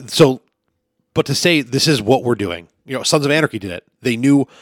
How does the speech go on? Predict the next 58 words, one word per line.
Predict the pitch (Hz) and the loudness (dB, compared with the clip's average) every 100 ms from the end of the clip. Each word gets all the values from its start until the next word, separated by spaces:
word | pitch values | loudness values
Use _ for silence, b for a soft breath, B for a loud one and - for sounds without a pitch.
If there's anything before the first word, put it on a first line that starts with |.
| B B _ | B B _
from | 123 98 | -8 -4
point | 143 175 | -2 0
A | 160 | 0
to | 156 | -2
point | - 135 120 | -2 -4 -2
B | 123 | -2
where | 107 107 113 | 0 0 0
they | |
wanted | 120 120 117 | -2 -2 -4
to | 107 | -2
go. | 104 95 | -2 -2
They | 98 | -2
knew | 104 120 | 0 0
how | 135 | 0
the | |
series | 127 143 131 | 0 0 -2
was | 123 | -2
gonna | 135 131 | -4 -2
end, | 120 95 B B B B B | -2 -4 B B B B B
and | 120 | -8
they | 117 | -4
needed | 113 95 | -6 -6
seven | - 120 113 | -4 -2 -2
seasons | - 113 101 | -6 -8 -8
to | 101 | -10
do | 95 92 | -10 -10
it. | - _ _ _ _ _ _ _ _ - | -12 _ _ _ _ _ _ _ _ -8
They | 214 | 0
could | 226 | 0
have | - | 2
carried | 139 131 | 2 2
that | 113 | 2
on. | 104 123 147 _ _ - | 0 -2 -8 _ _ -4
They | 139 | 2
could | 170 | 4
have | 143 | 4
went, | 135 | 2
"Oh, | 127 127 113 113 | 4 4 6 2
okay, | 120 110 | 2 0
so, | 117 | 0
like, | 107 98 | -4 -4
we | 110 | -2
killed | 123 117 | 0 0
off | 110 | -2
the | - | -4
main | 110 104 | -8 -6
character | 117 104 95 104 | -4 -4 -4 -6
and | 92 | -6
stuff, | - 98 | -6 -6
but, | |
like, | 104 98 | -4 -4
we | 113 | -6
can | 104 | -8
carry | - 120 104 | -6 -4 -2
on | 104 101 | -4 -6
with | 101 - | -8 -12
the | |
Sons." | - 120 98 90 85 | -8 -6 -6 -10 -18